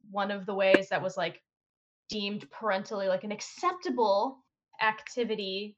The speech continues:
that would keep me, like, stationary and quiet and not destroying my parents' home for large swaths of time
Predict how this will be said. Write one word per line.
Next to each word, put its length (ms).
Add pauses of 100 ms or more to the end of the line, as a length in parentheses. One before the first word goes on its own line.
that 120
would 120
keep 240
me, 160
like, 320 (260)
stationary 1000
and 180
quiet 480
and 220
not 240
destroying 420
my 100
parents' 380
home 360
for 360
large 260
swaths 300
of 100
time 320